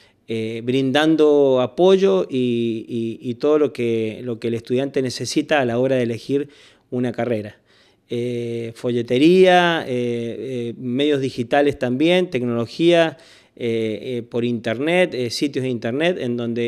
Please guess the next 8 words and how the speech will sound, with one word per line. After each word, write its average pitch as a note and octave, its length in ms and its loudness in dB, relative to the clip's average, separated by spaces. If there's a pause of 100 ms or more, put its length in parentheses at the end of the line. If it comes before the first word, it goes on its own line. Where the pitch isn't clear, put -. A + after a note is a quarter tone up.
explican D3 640 -2
bien, F#3+ 280 2 (560)
eh, B2 160 0
las A#2+ 140 -2
diferentes C#3 460 -4
carreras E3+ 420 -2
y, F3 260 -2
eh, A#2 520 -4